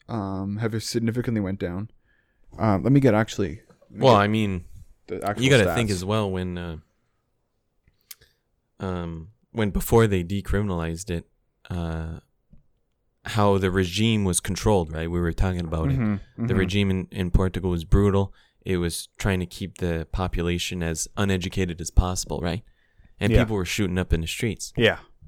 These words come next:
Speaker 2: Like, it was just
Speaker 1: Mm-hmm.
Speaker 2: anybody's business.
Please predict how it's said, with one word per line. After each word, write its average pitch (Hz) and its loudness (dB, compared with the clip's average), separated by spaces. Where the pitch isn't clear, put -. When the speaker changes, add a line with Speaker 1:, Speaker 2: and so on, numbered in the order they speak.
Speaker 2:
Like, 92 -2
it 90 -2
was 85 -6
just - -4
Speaker 1:
Mm-hmm. 127 -2
Speaker 2:
anybody's 87 4
business. 92 -2